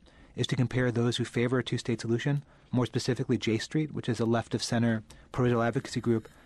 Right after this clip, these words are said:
to capos. And to say that other Jews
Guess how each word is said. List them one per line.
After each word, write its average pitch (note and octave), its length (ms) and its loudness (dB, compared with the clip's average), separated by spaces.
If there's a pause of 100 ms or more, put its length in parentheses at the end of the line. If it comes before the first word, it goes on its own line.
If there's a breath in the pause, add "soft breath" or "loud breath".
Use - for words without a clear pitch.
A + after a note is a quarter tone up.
to - 80 -4
capos. - 540 -4 (420 soft breath)
And C3 120 0
to C#3 60 2
say F3+ 220 4
that D3+ 220 0
other B2 220 2
Jews A#2+ 440 0